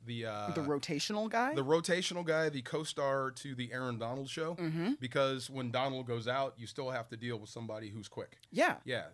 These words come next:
Speaker 2: And you can see that he's really, really fast off the ball.
Speaker 1: Oh, yeah.
Speaker 2: A-, and that's just, it, it's almost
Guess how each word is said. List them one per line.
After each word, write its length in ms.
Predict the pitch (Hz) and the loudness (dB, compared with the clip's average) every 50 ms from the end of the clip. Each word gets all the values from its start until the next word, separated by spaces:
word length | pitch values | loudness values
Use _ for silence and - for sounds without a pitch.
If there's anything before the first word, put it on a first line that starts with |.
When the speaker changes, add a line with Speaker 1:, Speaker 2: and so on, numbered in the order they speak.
| - - | 2 4
Speaker 2:
And 160 | 220 220 220 | 4 6 8
you 160 | 220 233 302 | 6 6 6
can 200 | - 381 349 302 | 6 6 4 4
see 180 | - - 269 269 | 4 4 2 4
that 140 | 196 214 185 | 2 2 2
he's 300 | - 254 262 247 202 175 | 2 0 0 0 0 -2
really, 440 | 175 170 170 180 214 226 208 208 185 | -2 -4 -2 0 0 2 2 2 0
really 300 | 180 196 196 165 160 151 | 2 2 2 2 2 -2
fast 440 | - - 170 156 151 151 151 - | -2 0 4 4 4 4 2 0
off 200 | 143 127 117 120 | 0 0 0 0
the 80 | - 120 | -4 -8
ball. 320 | - 120 123 127 - - - | -4 -2 -2 -2 -2 0 0
Speaker 1:
Oh, 120 | 170 190 | 2 4
yeah. 300 | 165 139 139 139 123 101 90 - | 6 6 6 6 4 4 2 2
Speaker 2:
A-, 180 | 170 170 - - | 0 0 2 2
and 180 | 185 180 170 | 0 0 6
that's 300 | 170 196 240 - - - | 6 6 6 6 4 -2
just, 340 | - - 226 214 - - - - | 0 0 0 0 0 -2 -4 -2
it, 140 | 214 196 - - _ | -4 -4 -4 0 _
it's 200 | 208 202 196 - - _ _ - | 4 4 4 2 -6 _ _ 10
almost 420 | 220 214 233 226 220 214 208 - | 12 12 12 12 10 8 8 6